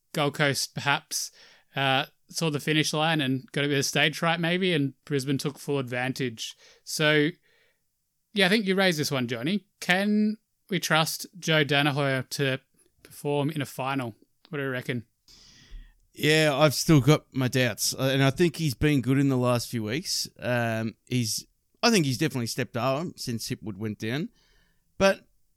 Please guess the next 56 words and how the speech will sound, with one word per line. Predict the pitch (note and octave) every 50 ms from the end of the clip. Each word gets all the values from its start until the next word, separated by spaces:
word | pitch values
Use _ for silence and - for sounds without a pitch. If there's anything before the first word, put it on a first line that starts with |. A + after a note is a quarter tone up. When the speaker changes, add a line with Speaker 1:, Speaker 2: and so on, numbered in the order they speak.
| _ _ _ _ _
Speaker 2:
there's | F#3 G#3 -
still | - - - - B3+ C4 C4 A#3+
those | A3+ G#3+ G#3 F#3 C#3 D3
moments. | E3 D3+ D#3+ F3 F3 D3+ B2 - - -
There's | E3+ D#3+ -
still | - - E3+ F#3+ G3 G3+
those, | F#3+ F3 F#3 F#3+ E3 D3
those, | - D3 D3+ C#3+ - - _ _ _ _ _ _ _ _ - _
those | - D#3+ C3+
big | A#2 - F3+ F#3+ D#3 -
moments | D#3+ D#3 D#3 D#3 D3+ C#3 - -
where | C#3+ C#3 C#3
I | B2+
feel | - C#3+ D3 D3
like | C#3+ C#3 B2+ - _ _ _ _ _ _ _ _ _ _ _ -
he's | C3 D3+ D#3+ D3 B2
got | - D3+ D#3 -
the | C#3
chance | B2+ - C#3+ C3 B2+ C3 - -
to | - C3
kick | B2+ C#3 C3 A2+
a | A2+
goal | A#2 B2 A#2+ B2 A#2+ A#2+ - -
and | C3 B2 B2 A#2 - - _ _ _ _ _ _ _ _ _ _ _ - - - -
something | _ - F#3+ E3+ E3+ D3
silly | - - E3 C#3 C3+ B2
happens. | A#2+ A#2 - A#2 A2 G#2+ B2
Uh, | C3
there | A2+ C3 D3 C#3+
was, | C#3+ C3 - - - - _ _ - - _ _
I | - D3
think | - - E3+ E3 D#3+ -
there, | - F3+ E3 C3+
it | A2+ D3+
was | C#3+ B2 C3+
either | D#3 D3+ D3 C3+
a | B2
dribbler | A2 G2+ - B2 C#3 A2+ C#3 C#3 C#3
or | C3+ B2+ A#2+ A#2+ A#2+ A#2
a | A2+
s-, | A2 - - -
a | A2+ A2+
soccer | - - D3+ C3 B2 C#3
kick | A#2+ - C#3+ -
that | - C#3
he | C3+ B2+
did | A2+ G#2+ C3+ A#2+ G#2
that | B2+ -
missed, | B2+ B2+ C3+ C3+ B2 - - -
and | C#3
it | B2 G2+
was | A#2+ G#2+
missed | G#2 C3+ C3 - -
it | F#2+ - _
pretty | B2+ A#2+ A2
badly. | G2 - A2 A#2 B2 B2+ B2 B2 B2 B2+ A#2+